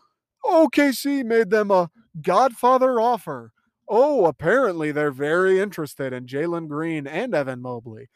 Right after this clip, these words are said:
Oh, apparent-, Weaver's exploring all of his options." I'm gonna try to be quick. I went in, Nick and, uh, Eli and I went into, into depth on this last week. Troy Weaver's doing his job, okay? If,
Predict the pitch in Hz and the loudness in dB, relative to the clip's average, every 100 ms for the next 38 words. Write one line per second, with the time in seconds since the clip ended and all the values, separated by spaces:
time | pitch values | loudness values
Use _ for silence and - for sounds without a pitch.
0 | _ _ _ - 277 262 180 160 214 247 | _ _ _ 4 6 8 6 4 2 2
1 | 214 180 160 277 277 180 160 143 - 185 | 0 -6 -2 -2 0 -2 -4 -6 -2 2
2 | 226 220 208 185 196 196 185 165 127 - | 2 0 0 2 2 0 -2 -4 -4 -6
3 | - _ _ _ _ _ 170 254 214 202 | -18 _ _ _ _ _ -2 0 -2 2
4 | 190 160 147 135 110 _ _ _ _ _ | 0 0 -4 -6 -8 _ _ _ _ _
5 | _ _ _ _ _ _ 160 180 214 214 | _ _ _ _ _ _ 0 4 4 2
6 | 196 - _ - 175 208 190 196 180 170 | 0 -8 _ -12 -4 -2 -2 -4 -2 2
7 | 165 151 185 180 160 147 139 135 131 139 | 2 2 0 0 0 0 -2 -4 -4 -4
8 | 139 135 135 131 127 143 131 127 - 147 | -6 -8 -8 -8 -8 -10 -12 -8 -2 -2
9 | - 123 120 120 - 123 127 147 147 139 | -2 -6 -6 -8 -6 -4 -4 -2 -4 -6
10 | _ _ _ _ _ _ _ _ - 233 | _ _ _ _ _ _ _ _ -2 4
11 | 262 214 214 180 156 160 156 143 131 123 | 6 4 0 -2 0 2 2 0 -4 -6
12 | 107 127 - 160 156 - _ _ - 170 | -6 -10 -2 0 0 -4 _ _ -2 -2